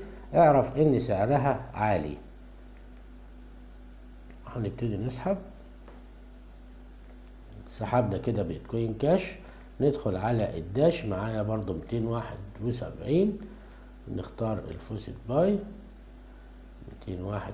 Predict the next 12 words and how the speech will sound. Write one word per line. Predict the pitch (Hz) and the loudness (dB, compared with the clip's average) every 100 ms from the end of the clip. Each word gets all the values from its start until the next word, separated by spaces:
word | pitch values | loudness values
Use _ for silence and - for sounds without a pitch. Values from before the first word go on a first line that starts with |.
| - | -10
وسبعين، | - - - 113 151 190 170 - | -10 -10 -8 -2 0 0 -6 -4
نضغط | 107 87 87 - | -4 -4 -6 -8
عليها | 90 98 85 | -4 -2 0
هنا، | 139 202 202 - - - - - - - - | 2 2 0 -4 -14 -16 -18 -18 -18 -18 -4
بعد | 123 127 104 | 2 2 2
كده | - 107 | 0 0
نقول | 98 - 104 90 | 0 0 -2 0
له | |
يؤكد. | 82 - 131 - 214 214 - - - - - - - - - - - - - - - - - - - - - - - - - - - - - - - - - - - - - - - - - | -4 -4 -4 4 2 2 -6 -14 -18 -18 -18 -18 -18 -18 -18 -18 -18 -18 -18 -18 -18 -18 -18 -18 -18 -18 -18 -18 -18 -18 -18 -18 -18 -18 -18 -18 -18 -18 -18 -18 -18 -18 -18 -18 -18 -14 2
كده | 127 101 104 | 4 4 2
احنا | 107 98 | -2 -4
سحبنا | - 104 120 117 117 | -6 -2 0 2 2